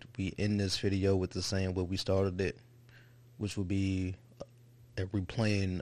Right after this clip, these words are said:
of the ten bell salute to Bray Wyatt. Um, thank you guys for watching. You know, be sure to let us know down in the comments some of your favorite Bray Wyatt moments. Um, how do you make you feel as a fan? Just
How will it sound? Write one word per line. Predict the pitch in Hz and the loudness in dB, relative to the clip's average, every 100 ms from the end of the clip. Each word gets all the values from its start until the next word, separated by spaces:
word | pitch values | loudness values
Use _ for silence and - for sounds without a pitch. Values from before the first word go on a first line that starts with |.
| - | -4
of | 90 | -4
the | 85 | -4
ten | - 101 95 | -2 0 2
bell | 98 92 | 4 4
salute | 98 92 98 | 2 0 0
to | 95 | -2
Bray | 87 92 | 0 0
Wyatt. | 95 95 87 90 - - - - - - - - - - 95 | 2 0 0 -4 -8 -20 -20 -20 -20 -20 -20 -20 -20 -12 -6
Um, | 90 87 87 87 - - - - - | -4 -4 -6 -10 -20 -20 -20 -20 -4
thank | 104 95 | -2 0
you | 107 | 0
guys | 101 98 98 | 4 4 2
for | - | 0
watching. | 92 98 95 104 98 98 - - | 2 4 4 0 -2 -2 -10 -4
You | 104 | 0
know, | 92 | 2
be | 107 | 2
sure | - 120 | 2 2
to | 107 | 4
let | 104 101 | 4 2
us | 98 | 2
know | 101 98 | 0 2
down | 98 98 | 2 2
in | |
the | 92 | -2
comments | - 104 98 98 - | -2 -2 0 0 0
some | 101 | 0
of | 95 | 0
your | 98 | 0
favorite | 95 98 98 87 | 2 0 0 -2
Bray | 98 | 2
Wyatt | 98 98 95 90 | 4 4 4 2
moments. | 92 95 95 - - - - - - - - - 107 | -2 -2 -2 -4 -10 -14 -20 -20 -20 -20 -20 -12 -4
Um, | 98 90 90 90 92 - - - - | -2 -2 -2 -4 -6 -12 -20 -20 -20
how | - 110 | -4 2
do | 107 | 4
you | |
make | 107 101 95 | 4 0 -2
you | |
feel | - 107 101 98 90 - - | -2 2 4 4 -2 -6 -2
as | 98 | -2
a | 92 | -2
fan? | 87 104 101 95 92 95 - - - - - - - - - - - - | -2 0 2 0 0 -4 -8 -20 -20 -20 -20 -20 -20 -20 -20 -20 -20 -12
Just | - 90 90 - | -4 -4 -4 -8